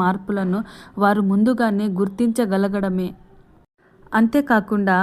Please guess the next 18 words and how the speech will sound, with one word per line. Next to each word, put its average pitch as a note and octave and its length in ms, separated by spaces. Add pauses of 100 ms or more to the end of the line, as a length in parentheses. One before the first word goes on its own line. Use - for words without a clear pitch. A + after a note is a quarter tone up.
(120)
వాతావరణ A#3+ 640 (140)
మార్పులు, F#3+ 500 (240)
మేఘాల A3 440 (580)
రంగు, A#3 340 (180)
గాలి G3 320 (100)
స్థితి. F#3 320 (460)
తుఫాను D#4 400 (160)
రాకకు G#3+ 540
ముందు G#3 280 (280)
ఆకాశం C4 500 (140)
రంగు G#3+ 340 (220)
పచ్చగా, G3+ 500 (520)
ముదురు D#4 380
నీలంగా A3+ 480 (360)
మారుతుంది. F#3+ 640 (440)
గాలి D#4+ 220 (140)
ఒక్కసారిగా B3 640 (120)
ఆగిపోవడం G3+ 640